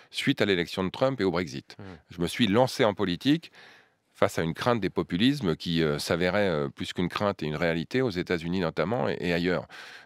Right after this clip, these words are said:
Speaker 1: Euh, voilà, j'espère que cette tentation du populisme, euh, va continuer à refluer et que les États-Unis vont rester une grande démocratie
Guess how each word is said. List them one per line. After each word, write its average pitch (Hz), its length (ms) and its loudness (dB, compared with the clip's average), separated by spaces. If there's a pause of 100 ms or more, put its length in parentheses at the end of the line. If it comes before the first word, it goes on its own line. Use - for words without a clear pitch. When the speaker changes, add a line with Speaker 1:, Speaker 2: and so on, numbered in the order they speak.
(140)
Speaker 1:
Euh, 53 100 -8 (200)
voilà, 127 220 2
j'espère - 460 -4
que 73 380 0
cette - 240 -10
tentation 101 480 -2
du 82 100 -4
populisme, 82 600 -4
euh, 71 260 0
va 71 120 0
continuer 90 380 -4
à 87 60 2
refluer 78 560 0
et 90 80 -2
que - 100 -8
les 78 200 -2
États-Unis 76 400 -4
vont 82 160 -2
rester 95 340 -2
une 107 160 -8
grande 110 240 -2
démocratie 85 560 -2